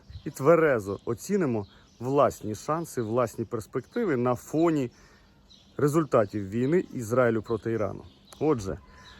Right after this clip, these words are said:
в той час, коли пихатість і бравада українців просто зашкалює, Іран, іранці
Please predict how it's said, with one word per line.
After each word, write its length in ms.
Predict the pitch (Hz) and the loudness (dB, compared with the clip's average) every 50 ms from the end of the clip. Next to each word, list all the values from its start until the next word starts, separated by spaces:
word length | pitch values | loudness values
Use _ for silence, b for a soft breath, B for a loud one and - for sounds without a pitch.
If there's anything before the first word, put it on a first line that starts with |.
| B B B | B B B
в 40 | - | -2
той 120 | 220 208 | 0 0
час, 220 | - - 208 190 - | 2 2 2 2 2
коли 220 | - 170 175 180 | 2 4 4 4
пихатість 720 | - - 190 170 - - 160 139 113 - 117 110 - - | 4 4 2 2 4 4 4 4 4 2 -2 -8 -6 -6
і 40 | 123 | -2
бравада 420 | 113 120 127 123 127 123 110 117 | 0 2 4 4 4 2 2 2
українців 500 | 117 104 - 117 123 120 113 - 120 107 | 0 0 0 0 0 0 0 -2 -4 -6
просто 320 | - - 117 101 - - 107 | -4 -4 -4 -4 -4 -6 -4
зашкалює, 680 | 98 113 - - - 196 214 196 165 123 107 104 92 - b b b b b b b b b b b b b b - - - - - - - - - - | -4 -4 -6 -4 -2 0 0 2 2 0 0 -2 -4 -8 b b b b b b b b b b b b b b -20 -20 -20 -20 -20 -20 -20 -20 -14 0
Іран, 460 | - 190 190 202 226 262 285 285 262 220 B B B B B B B B | 4 4 6 6 6 4 4 2 0 -2 B B B B B B B B
іранці 720 | - 143 147 143 135 139 156 170 190 - - - 143 120 120 | 0 4 6 8 8 8 6 6 4 0 -2 -2 -2 -2 -2